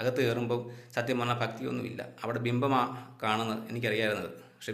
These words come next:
ബിംബത്തിനകത്ത് ശക്തി ഉണ്ടോയെന്ന് എനിക്ക് തന്നെ ബോധ്യമില്ലായിരുന്നു. അത് കഴിഞ്ഞ് ഞാൻ എന്നിൽ തന്നെ, എന്നെ തന്നെ ഞാൻ സ്ഫുടം ചെയ്ത് അടിച്ച് പരത്തി. അടിച്ച് പരത്തി എന്ന് പറഞ്ഞാൽ ഞാൻ മൂന്ന് ഗുണങ്ങളിൽ, ഗുണങ്ങളിലൂടെ നടന്ന്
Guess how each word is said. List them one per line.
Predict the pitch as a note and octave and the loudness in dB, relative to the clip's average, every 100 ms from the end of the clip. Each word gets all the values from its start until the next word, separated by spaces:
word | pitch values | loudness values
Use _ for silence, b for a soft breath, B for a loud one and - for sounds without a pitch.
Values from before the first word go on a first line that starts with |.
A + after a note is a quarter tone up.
| A#2 | -2
ബിംബത്തിനകത്ത് | A#2+ B2+ B2 A#2 - | 0 2 0 -2 -4
ശക്തി | A2+ C#3 | -4 -2
ഉണ്ടോയെന്ന് | B2+ B2 A#2 | 0 0 0
എനിക്ക് | A#2+ C3 | 2 2
തന്നെ | A#2+ | 2
ബോധ്യമില്ലായിരുന്നു. | A2+ A2+ A#2 F#2+ - - - - b b b b b - | 0 0 0 -2 -6 -10 -16 -20 b b b b b -2
അത് | B2 | 4
കഴിഞ്ഞ് | C#3 C3 B2+ A#2+ | 6 6 4 6
ഞാൻ | B2+ A#2+ | 6 6
എന്നിൽ | C3 C#3 | 4 4
തന്നെ, | B2 A#2 | 4 4
എന്നെ | A#2 C#3 C3+ | 2 2 2
തന്നെ | B2+ | 2
ഞാൻ | A#2+ | 2
സ്ഫുടം | - A#2 A2 C3+ A2 | 0 0 2 4 2
ചെയ്ത് | E2+ - - - | -2 -4 -10 -4
അടിച്ച് | A2 B2 C#3+ C3+ | 0 2 2 2
പരത്തി. | G2+ G2 F2+ - - - _ _ _ _ _ _ _ _ _ b b G#2 | 2 0 -4 -10 -16 -20 _ _ _ _ _ _ _ _ _ b b -2
അടിച്ച് | C3 C#3+ E3+ | 0 4 8
പരത്തി | D3 C#3+ | 8 6
എന്ന് | C#3 | 2
പറഞ്ഞാൽ | C#3 C3+ | 2 4
ഞാൻ | C3+ C3+ - B B B B - C#3 | 2 0 -6 B B B B -4 4
മൂന്ന് | F3 A3 E3 | 8 8 10
ഗുണങ്ങളിൽ, | C#3+ C#3+ D3+ C#3+ - | 8 6 4 2 4
ഗുണങ്ങളിലൂടെ | C3+ D3 D3 C#3+ C#3 B2+ | 4 6 6 6 6 6
നടന്ന് | G#2+ A2 A#2 | 4 4 2